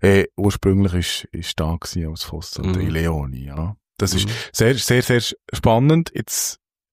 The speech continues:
Speaker 1: eben haben wir die Zersplitterung und Blütezeit in den achtziger gehabt, Niedergang in den neunziger und stoppen eigentlich bei dieser Folge mit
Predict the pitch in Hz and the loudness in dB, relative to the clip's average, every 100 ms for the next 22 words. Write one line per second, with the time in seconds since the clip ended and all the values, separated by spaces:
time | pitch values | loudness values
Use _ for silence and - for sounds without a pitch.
0 | _ - 110 113 98 92 - 101 - 117 | _ -2 2 4 4 0 -4 -2 -2 -4
1 | - - - - - _ 98 92 90 - | 0 0 0 -4 -20 _ 0 2 2 -2
2 | 104 113 113 - 110 104 87 - - - | -2 0 -2 -4 -4 -2 0 0 0 -2
3 | 127 - 117 117 110 113 101 107 110 - | -4 -2 0 2 0 0 0 2 0 -4
4 | - - - 110 104 107 139 - - 113 | -12 -14 -4 2 4 6 4 2 2 4
5 | 101 - 110 117 - 110 113 123 - 120 | 4 4 2 2 4 2 2 0 0 -2
6 | - - - _ _ _ _ - 104 107 | -4 -14 -18 _ _ _ _ -4 2 2
7 | 98 104 104 117 - - - 101 | 2 4 4 2 -2 -14 -2 -2